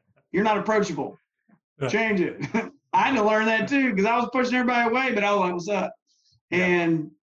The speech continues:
Speaker 1: they were like, "Bye, Felicia." So,
Speaker 2: Yeah. When
Speaker 1: uh, things like that with, go ahead. <laughs>
Speaker 2: Sorry, sorry. No, it's just a, it's a good point 'cause, uh, that's something I learned too, was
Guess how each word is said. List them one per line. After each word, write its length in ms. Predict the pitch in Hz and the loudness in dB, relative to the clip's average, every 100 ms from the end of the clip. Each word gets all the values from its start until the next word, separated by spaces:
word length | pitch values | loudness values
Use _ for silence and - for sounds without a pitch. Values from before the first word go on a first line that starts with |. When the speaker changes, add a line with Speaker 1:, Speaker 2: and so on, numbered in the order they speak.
| _ 143 | _ -4
Speaker 1:
they 100 | 156 | -2
were 100 | 156 | 0
like, 320 | 151 147 - - _ _ _ _ _ _ | -2 -4 -10 -20 _ _ _ _ _ _
"Bye, 240 | 147 185 208 | -2 0 0
Felicia." 500 | 196 196 202 202 202 - _ - | 2 2 0 -4 -10 -14 _ -20
So, 360 | - 180 170 156 | -4 0 0 0
Speaker 2:
Yeah. 60 | - - - - _ _ _ - - - 127 | -4 -16 -20 -20 _ _ _ -20 -20 -20 -4
When 260 | 147 196 - | 0 0 -4
Speaker 1:
uh, 60 | - | -4
things 240 | 247 269 240 | 0 2 2
like 200 | 196 214 | 0 0
that 260 | 208 208 | 0 0
with, 260 | 190 175 156 _ _ - - _ _ _ _ _ - | 0 0 -2 _ _ -20 -20 _ _ _ _ _ -6
go 100 | 139 | -2
ahead. 540 | 156 - - 160 208 | -2 -4 -8 -8 -2
<laughs> 0 | |
Speaker 2:
Sorry, 360 | 151 208 160 160 | 0 0 0 -2
sorry. 300 | 185 185 151 | 0 0 0
No, 220 | 185 151 | 2 2
it's 200 | 165 170 | 2 0
just 160 | 180 160 | 0 0
a, 20 | 139 156 | -2 -2
it's 100 | 151 | -2
a 40 | |
good 200 | 143 147 | -2 -2
point 280 | 160 160 - | -2 -4 -4
'cause, 180 | 127 - - - - - | -6 -6 -14 -20 -20 -8
uh, 300 | 147 131 120 | -2 0 0
that's 200 | 147 156 | -2 -2
something 240 | 160 143 127 | -2 -2 0
I 120 | 160 | 0
learned 260 | 151 127 117 | 0 -2 -2
too, 220 | 156 135 | -2 -2
was 340 | 110 107 - | -2 -6 -8